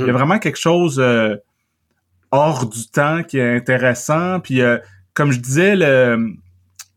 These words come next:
euh, le, le petit côté inquiétant, le petit côté presque film d'horreur, même si c'est pas un film d'horreur, c'est aussi à travers la façon que c'est filmé, à travers la lumière.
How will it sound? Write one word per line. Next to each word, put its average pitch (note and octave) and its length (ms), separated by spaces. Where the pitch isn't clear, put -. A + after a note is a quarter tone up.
euh, A2 140
le, B2 140
le C3 180
petit - 180
côté D3+ 440
inquiétant, D3+ 720
le F3+ 100
petit - 140
côté C#3 320
presque E3+ 500
film D3 240
d'horreur, C#3 600
même C#3 220
si C#3 100
c'est C3+ 120
pas C#3+ 120
un C#3+ 60
film D3+ 200
d'horreur, D#3+ 500
c'est - 320
aussi F#3+ 340
à A#3 120
travers D3 340
la D3 120
façon D#3 420
que C#3+ 120
c'est C3 160
filmé, C3+ 460
à D#3+ 80
travers C#3 260
la C#3 140
lumière. D#3 580